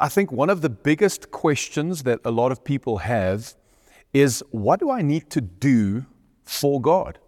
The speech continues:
What do I need to be busy with? What, what am I supposed to do for Him?" Because calling very often evokes this idea that we are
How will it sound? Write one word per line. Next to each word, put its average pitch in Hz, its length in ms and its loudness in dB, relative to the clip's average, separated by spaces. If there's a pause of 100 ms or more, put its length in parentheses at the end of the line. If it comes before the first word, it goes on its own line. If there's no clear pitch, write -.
(340)
What 131 240 4
do 196 80 0
I 180 100 2
need 175 200 -2
to 160 80 -8
be 160 100 -2
busy 147 400 0
with? 95 260 -6
What, 120 260 2
what 151 200 -2
am 165 80 -2
I 156 100 -4
supposed - 520 -2
to 143 80 -4
do 110 600 0
for 95 280 -4
Him?" 90 220 -8 (920)
Because - 320 6 (180)
calling 220 460 0
very 156 260 4
often 156 400 -2
evokes 123 460 0
this 160 280 -2
idea 131 640 2 (340)
that 123 260 0
we 123 180 0
are 117 220 0